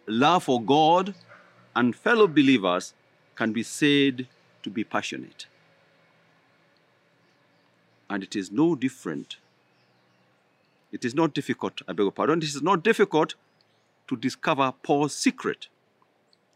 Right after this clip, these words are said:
Paul concentrated all his passion to one person, to a one passion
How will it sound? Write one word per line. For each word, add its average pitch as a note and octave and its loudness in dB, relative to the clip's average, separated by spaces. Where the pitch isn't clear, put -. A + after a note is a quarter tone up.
Paul F#3+ 4
concentrated B2+ -2
all F3+ 2
his D3 -2
passion F#2+ -4
to G#2+ -10
one A#2+ -2
person, F#2 -8
to A#2 -4
a G#2+ 2
one D3+ 4
passion B2+ -2